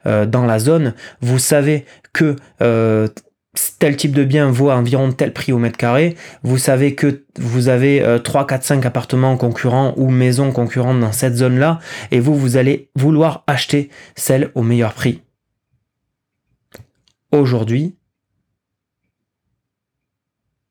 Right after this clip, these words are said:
certaines personnes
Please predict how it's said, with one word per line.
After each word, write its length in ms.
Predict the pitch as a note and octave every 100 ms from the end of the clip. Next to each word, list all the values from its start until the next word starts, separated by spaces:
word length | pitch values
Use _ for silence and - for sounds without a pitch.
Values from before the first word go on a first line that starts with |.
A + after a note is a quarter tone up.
| _ _ _ _ _ _ _ _ _ _ _ _ _ _ _ _ _
certaines 520 | - - E3 - C3
personnes 480 | B2 - C3 C#3+ A#2+